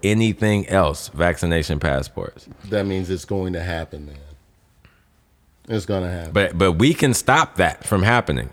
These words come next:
Speaker 1: but we gotta be aware. So as a people, we have to make sure that it never gets to that place. People wanna know, where's the point of no return? That's it.
Speaker 2: So what, what,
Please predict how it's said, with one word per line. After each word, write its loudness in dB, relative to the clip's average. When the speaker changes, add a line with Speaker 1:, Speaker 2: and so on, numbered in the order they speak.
Speaker 1:
but 2
we 4
gotta 6
be 4
aware. 4
So 0
as 2
a 4
people, 2
we 4
have 2
to 4
make 4
sure 4
that 4
it 4
never 4
gets 2
to 2
that 2
place. 4
People 2
wanna 4
know, 4
where's 4
the 2
point 2
of 4
no 4
return? 4
That's 4
it. 0
Speaker 2:
So 0
what, 0
what, 0